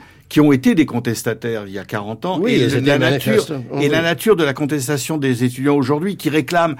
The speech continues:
Speaker 1: il dit, nous, nous demandions deux ou trois changements, deux ou trois choses. Euh, aujourd'hui, ils demandent tout. Et, et c'est totalement irréaliste. C'est, il y a tout de même un conflit de génération.
Speaker 2: Oui, c'est un conflit de génération. Euh, et, et aussi, les manifestants,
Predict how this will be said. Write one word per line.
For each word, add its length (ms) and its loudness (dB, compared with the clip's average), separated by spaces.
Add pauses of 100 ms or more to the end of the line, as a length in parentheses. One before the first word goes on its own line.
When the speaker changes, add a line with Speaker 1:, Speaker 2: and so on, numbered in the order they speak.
(220)
Speaker 1:
il 80 0
dit, 160 2
nous, 160 6
nous 160 4
demandions 560 0
deux 200 2
ou 120 2
trois 380 -2
changements, 520 -2
deux 220 0
ou 60 -2
trois 200 -4
choses. 360 4 (420)
Euh, 80 0
aujourd'hui, 380 0
ils 40 -4
demandent 420 2
tout. 240 2 (200)
Et, 460 -6
et 60 2
c'est 180 -2
totalement 400 -2
irréaliste. 580 -2
C'est, 140 -4 (240)
il 40 0
y 40 6
a 20 2
tout 80 2
de 40 6
même 100 4
un 100 2
conflit 320 -2
de 60 -6
génération. 680 -4
Speaker 2:
Oui, 220 4
c'est 180 0
un 40 -2
conflit 400 -4
de 160 -2
génération. 680 -4
Euh, 180 -6
et, 220 -4
et 60 -2
aussi, 420 -2
les 120 2
manifestants, 800 -2